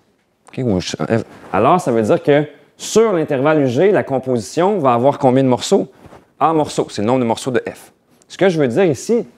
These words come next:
c'est vraiment ce qu'on a fait tantôt. Ici, j'ai M de X. Donc, j'ai un, un des intervalles de M de X, c'est une demi. Donc, de zéro à une demi. Et donc, ça, ce serait mon, mon G de X ici.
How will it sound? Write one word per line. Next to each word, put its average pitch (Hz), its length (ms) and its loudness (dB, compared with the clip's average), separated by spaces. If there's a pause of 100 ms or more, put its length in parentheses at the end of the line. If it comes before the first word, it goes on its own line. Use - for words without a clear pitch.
(360)
c'est 139 160 0
vraiment 135 320 0
ce - 60 -10
qu'on 143 160 -2
a 131 40 2
fait 175 160 -2
tantôt. 143 320 -2
Ici, 175 220 -4
j'ai 131 220 -2
M 160 140 2
de 135 140 -2
X. - 440 -4 (1500)
Donc, 92 200 -2
j'ai 110 120 -4
un, 127 260 0
un 139 100 0
des 131 160 0
intervalles 120 440 0
de 117 100 -4
M 113 120 -4
de 107 160 -2
X, 139 220 -4
c'est 117 340 -4
une 104 140 -4
demi. 117 420 -2 (440)
Donc, 95 120 -2
de 98 80 2
zéro 107 300 -2
à - 100 -2
une 101 140 -4
demi. 98 260 -2 (1500)
Et - 80 -2
donc, 190 520 0 (1800)
ça, - 140 0
ce 123 140 0
serait 131 260 -2
mon, 113 180 -6
mon 92 220 -18
G 98 220 -8
de 104 140 -6
X 170 280 -12
ici. 196 300 -10